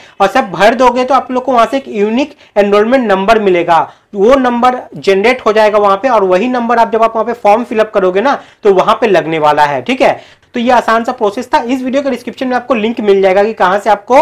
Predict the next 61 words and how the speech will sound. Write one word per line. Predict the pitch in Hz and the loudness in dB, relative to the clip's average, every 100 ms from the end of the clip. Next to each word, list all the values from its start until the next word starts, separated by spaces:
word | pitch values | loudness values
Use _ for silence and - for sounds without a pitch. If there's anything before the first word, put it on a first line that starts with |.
| - | 2
enroll | 185 185 196 | 2 4 4
करना | 202 196 190 | 4 2 2
है | 202 | 0
खुद | 196 | -2
को | 196 254 | -2 -2
Nets | 220 190 185 | 2 0 0
web | 180 175 | -4 -2
portal | 165 151 160 147 | -2 -2 -2 -2
के | 147 | -4
लिए, | 135 131 | -4 -2
ठीक | 202 233 | -2 0
है। | 262 | 0
अगर | 220 226 | 0 0
आप | 233 | 0
लोग | 254 | 0
को | 247 | -2
दिक्कत | 208 214 220 | -2 -2 -2
होगी | 220 220 | -4 -2
तो | |
आप | 214 | -2
लोग | 208 | -2
मुझे | 202 185 | -4 -4
comment | 196 190 | -2 0
में | 196 | 0
बताइएगा, | 185 180 214 240 | 0 0 0 0
मैं | 202 | -2
इस | 175 | 0
पे | 190 | -4
एक | 165 | -2
video | 151 185 | 0 0
बना | 175 170 | 0 -2
के | 196 | 0
डाल | 156 143 | 0 0
दूंगा | 139 139 | -2 -2
आप | 135 139 | -2 -2
लोग | 131 | -6
के | 135 | -6
लिए, | 127 127 | -6 -6
ठीक | 127 208 | -4 -4
है। | 262 - _ - | -4 -6 _ -2
ये | |
कुछ | 196 202 | -2 0
important | 196 185 170 220 220 | 0 2 0 0 0
dates | 208 208 - | 0 0 -2
जो | 190 | 0
मैं | 190 | 0
आप | 196 196 | 0 -2
लोग | 175 | -4
को | 170 | -4
बता | 160 185 | 2 2
चुका | 202 220 214 | 2 2 2
हूँ | 208 | 2
पहले | 220 202 202 | 2 2 2
से। | 247 | -4
कुछ | 247 214 | -6 -6
भी | 247 | -6
दिक्कत | 220 - 240 | -6 -4 -4
है | 240 | -2
तो | 240 | -2
यहाँ | 226 | -4
पे | 226 | -4